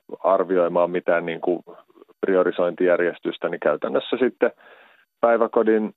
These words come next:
päiväkoteihin, kun perheitä ilmestyy, niin, niin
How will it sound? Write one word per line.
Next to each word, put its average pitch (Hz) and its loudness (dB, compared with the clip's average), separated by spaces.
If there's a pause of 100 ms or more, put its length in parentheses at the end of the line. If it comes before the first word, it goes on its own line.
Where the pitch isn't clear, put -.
(140)
päiväkoteihin, 110 0
kun 107 0 (240)
perheitä 104 0
ilmestyy, 98 0
niin, 92 -2
niin 92 -6